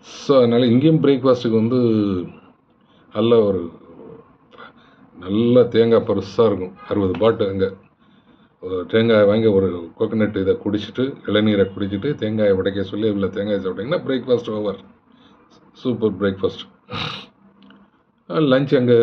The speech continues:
இதுல சாப்பிடலாம். அப்புறம் இங்க Phuket is a very nice place. அப்படி பார்த்துட்டு த்ரீ டேஸ்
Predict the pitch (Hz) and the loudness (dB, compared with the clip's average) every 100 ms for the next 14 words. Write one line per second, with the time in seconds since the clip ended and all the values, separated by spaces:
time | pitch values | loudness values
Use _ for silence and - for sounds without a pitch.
0 | 113 110 110 110 101 104 123 175 180 151 | 6 4 2 0 0 -2 0 0 2 2
1 | 131 127 120 120 117 113 107 98 - _ | 2 2 4 6 6 4 0 -6 -20 _
2 | _ _ _ _ 131 139 131 120 123 117 | _ _ _ _ -12 -8 -6 -2 -2 0
3 | 117 107 113 - - _ _ _ _ _ | -2 -2 -6 -8 -12 _ _ _ _ _
4 | _ - 107 117 120 113 104 104 101 98 | _ -18 -14 -8 -4 -2 -2 -2 -4 -4
5 | 139 120 104 98 95 101 101 107 | -2 -2 0 0 -2 -2 0 0